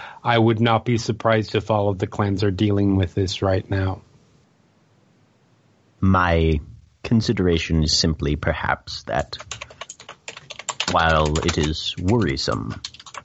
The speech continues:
Speaker 2: that the Unicorn may be beset on more than one front, it matters rather little what happens here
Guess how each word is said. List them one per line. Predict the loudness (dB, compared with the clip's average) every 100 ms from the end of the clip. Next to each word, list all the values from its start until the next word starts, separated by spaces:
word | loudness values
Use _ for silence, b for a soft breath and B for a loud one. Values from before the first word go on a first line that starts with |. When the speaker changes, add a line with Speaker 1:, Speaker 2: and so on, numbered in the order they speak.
| -2
Speaker 2:
that | 0 0
the | 0
Unicorn | 2 2 2 0 2 2
may | 2 0
be | 0
beset | 0 0 0 -2 -6 -10 B B B -6
on | -2 0
more | 2 2
than | 2 2
one | 2
front, | 0 -2 -2 -2 -4 -8 -8 -10 -18 -20 -20 _ _ _ _ -20 -20 -20 -18 -16 -14 -14 -14 -16 -16 -18 -18 -20 -8 -2
it | 0
matters | 2 2 0 -2 -8 -16 _ -20 _ _ -6
rather | -2 0 0
little | 0 -2 -2 -4 -4 -8 -18 -20 -20 _ _ _ _ _ _ _ -20 -16 -10 -2
what | -2
happens | 0 -2 -4 -4 -4
here | 0 0 0 -2